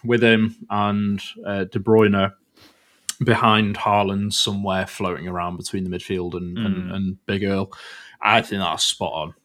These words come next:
Speaker 1: That's, I talked about balance in the review of, of the Luton game. That is balance. Bernardo that can
Speaker 2: Has that
Speaker 1: do
Speaker 2: got
Speaker 1: both.
Speaker 2: enough, uh, enough yolo and control
Speaker 1: <laughs> Yeah,
Speaker 2: players?
Speaker 1: between the fuck it,
Speaker 2: Um,
Speaker 1: yolo and control. Although control is actually, uh,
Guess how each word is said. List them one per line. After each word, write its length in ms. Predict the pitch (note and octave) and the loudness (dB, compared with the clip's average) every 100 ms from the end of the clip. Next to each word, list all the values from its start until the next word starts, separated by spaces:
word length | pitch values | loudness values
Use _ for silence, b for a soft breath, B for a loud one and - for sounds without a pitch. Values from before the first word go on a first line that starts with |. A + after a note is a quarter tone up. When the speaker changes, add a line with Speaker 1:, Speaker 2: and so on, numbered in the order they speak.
| _ | _
Speaker 1:
That's, 440 | G#2+ F#2+ - - B2 | -2 -2 -2 -4 0
I 120 | A#2 | 2
talked 340 | - C3+ A2 | 6 6 6
about 240 | A#2 A2 G#2 | 4 2 6
balance 520 | A2+ A2+ A2 G#2 - | 8 8 6 2 -2
in 120 | G#2+ | 0
the 80 | G#2 | 2
review 500 | G#2 G#2 A#2 A2+ A2+ _ _ _ - | 0 4 4 4 0 _ _ _ -12
of, 140 | G2 G#2+ | -8 -8
of 100 | G2+ | -6
the 80 | G#2 | 0
Luton 360 | A2+ A2+ - A#2 | 0 0 0 2
game. 280 | A#2 A#2+ - B B B - | 4 2 -2 B B B -2
That 180 | G2+ F#2 | 0 0
is 100 | F2+ | -2
balance. 560 | F2+ F2+ F2+ - - - | -2 -2 -4 -6 -8 -2
Bernardo 380 | A2 A#2+ A2+ G#2+ | 6 8 8 6
that 100 | G2 | 4
can 60 | |
Speaker 2:
Has 80 | B2+ | 2
that 80 | - | 2
Speaker 1:
do 60 | G2 | 4
Speaker 2:
got 100 | B2+ | 4
Speaker 1:
both. 20 | B2+ | 6
Speaker 2:
enough, 360 | C3+ B2+ - - A#2 - | 4 2 -4 -14 -10 2
uh, 240 | C3 A#2+ | 6 6
enough 260 | B2+ C3+ B2+ | 6 4 4
yolo 600 | A#2+ C3 C3 B2+ B2+ B2 | 4 6 8 6 6 4
and 140 | B2 | 2
control 480 | B2 B2 B2 A#2 A2+ | 0 0 2 4 8
Speaker 1:
<laughs> 20 | |
Yeah, 240 | C3 C3+ B2+ | 8 10 10
Speaker 2:
players? 180 | A#2+ B2+ | 8 6
Speaker 1:
between 160 | C3 B2 | 6 6
the 60 | |
fuck 280 | A2 C3 - | 8 6 6
it, 60 | A#2+ | 6
Speaker 2:
Um, 40 | |
Speaker 1:
yolo 240 | A#2+ A#2 A2+ | 8 8 6
and 120 | G#2+ | 4
control. 320 | A2 A2 C3 | 2 4 6
Although 200 | C3+ C#3+ | 8 6
control 480 | - C#3 - D3 C#3 | 6 2 6 8 8
is 120 | A#2+ | 8
actually, 600 | B2 G#2 - A2+ A2 A2 | 6 4 2 4 6 6
uh, 280 | G#2+ G#2+ | 6 4